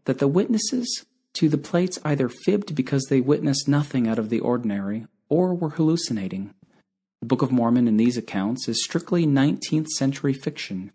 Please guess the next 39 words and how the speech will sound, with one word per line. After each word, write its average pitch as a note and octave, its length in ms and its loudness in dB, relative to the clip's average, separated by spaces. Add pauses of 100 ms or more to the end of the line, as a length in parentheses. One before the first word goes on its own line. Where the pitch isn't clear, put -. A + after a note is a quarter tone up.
fashioned G#2 500 -2
by G#2 140 -2
Joseph A2 400 -2
Smith, A#2+ 340 -2 (840)
though E3 140 6
it F3 40 4
is F3 140 2
still A#3+ 260 0
part D3+ 280 0
of B2+ 120 2
the C3 140 0
R D#3 220 0
L D3 140 -2
D C#3 180 2
S C3+ 320 -4 (340)
slash C3 500 -2
Community D3+ 420 4
of - 200 -2
Christ C3+ 400 -2
canon C3+ 480 -4 (400)
and C3 100 2
can C3+ 140 0
even A3+ 260 4
be A#3 120 2
read G#3+ 240 2
as B2+ 80 -4
scripture - 500 -8 (180)
if A2 160 -4
one A#2+ 140 4
is G2+ 140 2
so G#2 140 0
inclined. F2 580 -4 (960)
The A2+ 100 2
argument G#2 520 2
in G2+ 120 2
both A2 280 0
books - 360 -6
is G#2 180 0
derivative, G2 580 -2